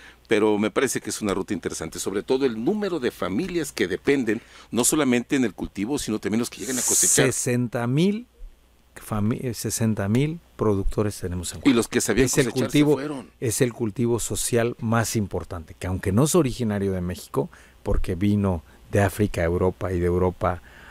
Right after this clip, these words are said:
Speaker 2: a, a México, al sur, sur, sureste
Speaker 1: Qué
Speaker 2: de,
Speaker 1: bueno que vino.
Speaker 2: de, este, de, de México, gracias al café, hoy se conservan las selvas y los bosques de Oaxaca, y eso no tiene un valor, porque hoy, hoy el tema más importante que tenemos que cuidar, preservar,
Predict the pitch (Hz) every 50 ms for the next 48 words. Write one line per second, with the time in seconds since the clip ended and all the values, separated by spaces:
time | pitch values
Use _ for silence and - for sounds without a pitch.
0 | - - - - - 90 80 - - 92 90 90 92 92 - - - 101 - -
1 | 113 101 104 98 90 - - 104 95 95 92 - - 104 98 - - 107 92 92
2 | 85 - - - 90 - 87 - - 117 - - 95 101 107 - - 92 - -
3 | - 117 107 110 107 - - - - 117 107 101 95 95 98 92 98 95 95 95
4 | 92 101 98 90 90 95 92 95 - - 151 156 - 113 98 95 92 - - 98
5 | - - 90 92 92 - 92 90 - 110 123 147 - - - - - _ - -
6 | 98 95 - - 98 - 101 87 82 - 92 90 90 98 98 92 - - - -
7 | - - - - - 82 82 80 80 - - 101 98 92 92 92 - - 90 87
8 | 82 82 85 87 85 - - 92 80 90 82 90 82 78 76 - - - - -
9 | 107 95 98 98 98 92 - - 107 107 110 - - - 120 110 110 113 110 110
10 | - - 104 95 92 92 92 90 85 - - - - - - - - - - -
11 | - 92 87 - - 95 95 104 110 113 110 - - - - - - - - -
12 | 117 110 110 107 101 87 82 - - 98 87 90 82 82 85 98 120 139 139 -
13 | 156 139 113 - - - - - 92 87 78 - 92 - - - 95 85 87 85
14 | 80 - - 92 - - 101 92 90 85 90 92 92 - - 98 90 85 - -
15 | 92 90 87 87 95 104 120